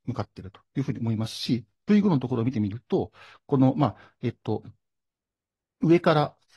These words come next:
三、左から三来るということが決まってるんですけども、えっと、それは、これですね。え、Sから直接、そのブイ五に三プラス三が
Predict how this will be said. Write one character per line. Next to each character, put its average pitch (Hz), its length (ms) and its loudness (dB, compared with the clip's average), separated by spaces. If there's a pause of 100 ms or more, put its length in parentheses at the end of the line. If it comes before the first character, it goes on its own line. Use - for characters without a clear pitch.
(560)
三、 120 360 -2 (100)
左 139 220 0
か 135 80 -6
ら 123 60 0
三 123 260 0
来 127 120 -6
る 113 60 -4 (180)
と - 80 -16
い 117 80 -6
う 117 140 -10
こ - 80 -14
と - 160 -10
が 107 120 -10
決 - 140 -12
ま 165 100 -4
っ - 60 -20
て 170 140 -2
る 135 80 2
ん 107 80 0
で 120 80 -2
す - 80 -10
け 127 80 -6
ど 127 120 -6
も、 165 280 2 (760)
え 120 60 -6
っ 117 60 -8 (120)
と、 110 260 -4 (300)
そ - 160 -10
れ 170 140 -4
は、 226 280 -2 (720)
こ 143 80 -8
れ 135 40 -2
で - 80 -6
す - 60 -18
ね。 - 60 -20 (100)
え、 151 180 -6
S 208 240 -2
か 208 80 -2
ら 185 60 2
直 - 200 -6
接、 - 540 -6
そ - 140 -6
の 117 80 0
ブ 127 160 0
イ 123 80 2
五 123 100 -2
に 156 160 0
三 123 220 0
プ - 80 -8
ラ 107 80 -6
ス - 100 -12
三 113 220 -4
が 175 240 -2